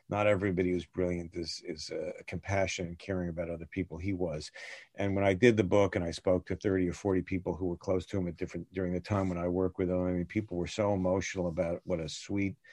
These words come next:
human being he was, besides that he was a great songwriter, this amazing voice, this, this genius at understanding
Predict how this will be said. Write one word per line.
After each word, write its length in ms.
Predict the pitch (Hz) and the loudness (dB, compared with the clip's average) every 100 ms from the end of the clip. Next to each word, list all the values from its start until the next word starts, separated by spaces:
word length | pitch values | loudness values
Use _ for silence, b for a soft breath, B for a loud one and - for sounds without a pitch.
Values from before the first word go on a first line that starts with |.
| b b b | b b b
human 240 | 113 95 | -2 0
being 240 | 87 117 117 | 6 6 8
he 140 | 101 | 4
was, 240 | 82 80 | 0 -4
besides 440 | - 85 107 101 87 | -6 0 4 4 2
that 80 | 90 | 0
he 40 | |
was 140 | 85 80 | -2 -4
a 60 | |
great 240 | 87 82 80 | -4 -6 -6
songwriter, 580 | - 92 87 85 82 82 | -4 -2 -2 -4 -4 -8
this 160 | 73 | -8
amazing 460 | 80 80 78 85 78 | -8 -8 -6 -8 -4
voice, 460 | 98 92 87 - - B B B B _ | 0 0 0 -4 -14 B B B B _
this, 280 | 90 - - | -8 -8 -6
this 300 | 82 - - _ _ _ | -6 -6 -14 _ _ _
genius 520 | - 110 101 95 90 | 0 2 2 0 -2
at 80 | 95 | -2
understanding 720 | 90 87 - 92 87 85 80 | -4 -4 -4 -4 -4 -6 -8